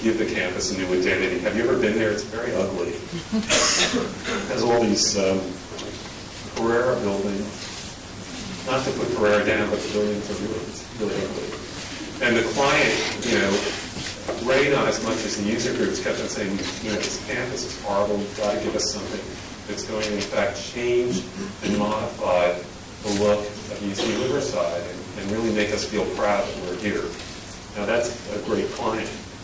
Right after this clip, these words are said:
So we developed a, a process, and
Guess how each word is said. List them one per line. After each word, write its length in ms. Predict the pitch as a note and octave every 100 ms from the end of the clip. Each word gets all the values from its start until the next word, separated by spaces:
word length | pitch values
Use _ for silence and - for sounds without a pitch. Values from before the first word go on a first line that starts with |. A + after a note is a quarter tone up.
| - -
So 120 | -
we 140 | A2+ A#2
developed 460 | A2 A2+ G#2+ G#2+
a, 280 | G#2+ F#2+ -
a 40 | -
process, 720 | - G#2 G2+ G2+ G2+ F#2+ - G#2
and 180 | F#2+